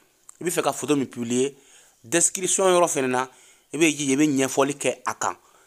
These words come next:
Sa di, i ka matɛrɛli ye jumɛn de ye, mɔbili jumɛn de b'i bolo, ɔridinatɛri jumɛn de b'i bolo, fɛn o fɛn ka di n ye, e bɛ fɛ k'o de feere, i bɛ ɲɛfɔli k'a kan walasa client n'u y'a cliquer, yan'o k'e wele,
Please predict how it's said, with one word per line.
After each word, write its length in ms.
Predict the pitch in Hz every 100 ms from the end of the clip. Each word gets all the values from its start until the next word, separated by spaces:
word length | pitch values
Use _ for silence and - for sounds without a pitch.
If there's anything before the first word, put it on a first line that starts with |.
| _ _ _
Sa 160 | - 131
di, 120 | 139
i 40 |
ka 140 | 139 165
matɛrɛli 400 | 143 143 147 151
ye 140 | 127
jumɛn 240 | 110 123 113
de 60 |
ye, 180 | 107 101 _ 127
mɔbili 340 | 143 170 160
jumɛn 140 | 127 135
de 60 |
b'i 120 | 123
bolo, 360 | 107 120 120 120 _ -
ɔridinatɛri 480 | 143 151 156 165 160
jumɛn 120 | 135
de 100 | 131
b'i 60 | 110
bolo, 140 | 117
fɛn 240 | 113 - 196
o 40 |
fɛn 220 | 180 143
ka 120 | - 131
di 160 | 127
n 60 | 127
ye, 140 | 127 - - _ -
e 100 | 170
bɛ 60 |
fɛ 160 | 151 151
k'o 160 | 143 131
de 80 |
feere, 420 | 143 139 123 120 120 - - -
i 60 | 135
bɛ 340 | 180 180 175 _ _ _ _ -
ɲɛfɔli 420 | 120 143 151 165
k'a 180 | 160 143
kan 120 | 127 131
walasa 320 | 165 165 156
client 380 | - 180 185 160
n'u 160 | 180
y'a 160 | 165 147
cliquer, 500 | 143 135 131 139 143 - - _
yan'o 300 | 156 202 175 151
k'e 180 | 165
wele, 420 | 131 131 131 143